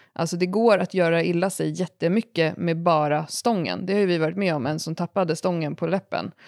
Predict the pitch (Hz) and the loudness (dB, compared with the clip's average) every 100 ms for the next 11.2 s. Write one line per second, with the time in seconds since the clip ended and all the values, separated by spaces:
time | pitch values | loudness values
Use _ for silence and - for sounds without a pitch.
0 | - - - _ 170 170 160 156 147 - | -20 -20 -20 _ -2 0 0 0 -4 -8
1 | _ 170 175 - 180 185 190 220 - 180 | _ -4 -4 -4 0 4 4 2 2 0
2 | - 160 156 156 160 147 151 135 - 156 | 0 -2 -2 -4 -6 -2 0 0 -2 -4
3 | 92 - _ _ - _ _ _ 175 165 | -4 -6 _ _ -20 _ _ _ -4 -2
4 | 208 240 240 214 220 - - - - - | 0 0 2 0 -2 -6 -16 -20 -20 -10
5 | - 180 208 - 202 196 202 220 - - | -4 -2 -2 0 2 4 2 -4 -16 -8
6 | - 160 208 226 - 247 - 196 220 - | -4 -2 -2 -4 0 0 4 2 2 -6
7 | - - _ _ - - 160 175 226 196 | -16 -16 _ _ -10 -2 0 2 4 4
8 | 208 220 208 180 202 202 175 - 180 175 | 4 -2 -4 -2 -2 0 -2 2 0 0
9 | - - - _ - 185 190 208 175 175 | -6 -20 -20 _ -6 -4 2 2 2 2
10 | 202 165 - 160 156 156 - 269 277 165 | 0 0 0 0 2 -2 -4 0 0 2
11 | 175 | 0